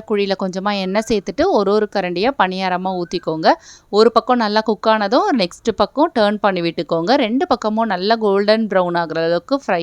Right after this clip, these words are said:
ஆனதுக்கு அப்புறமா எடுத்து சுட சுட சர்வ் பண்ணீங்கன்னா ஹெல்தியான சோள பணியாரம் ரெடி ஆயிடும். இதுக்கு எல்லா வகையான சட்னியும் சூப்பரான காம்பினேஷனா இருக்கும்.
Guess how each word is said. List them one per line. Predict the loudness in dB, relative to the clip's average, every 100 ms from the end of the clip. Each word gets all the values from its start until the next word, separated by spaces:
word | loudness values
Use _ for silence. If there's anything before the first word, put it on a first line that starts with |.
| -2
ஆனதுக்கு | -2 -4 -4 -6
அப்புறமா | -2 -4 2 2 0 -10 -10 2
எடுத்து | 2 2 0 0
சுட | 0 0 -2
சுட | -2 -2
சர்வ் | -4 -2
பண்ணீங்கன்னா | -4 -4 -2 0 2
ஹெல்தியான | 4 2 2 0 0 0
சோள | 2 2 2
பணியாரம் | 0 0 -2 0 0
ரெடி | 0 -2 -4
ஆயிடும். | -2 0 -2 -4 -20 -12 -2
இதுக்கு | -2 0 0
எல்லா | 4 4 4
வகையான | 4 4 2 0
சட்னியும் | -2 -4 -2 -2 0
சூப்பரான | -4 0 2 2 2
காம்பினேஷனா | 2 2 -2 -4 -4 -2 -2
இருக்கும். | 0 0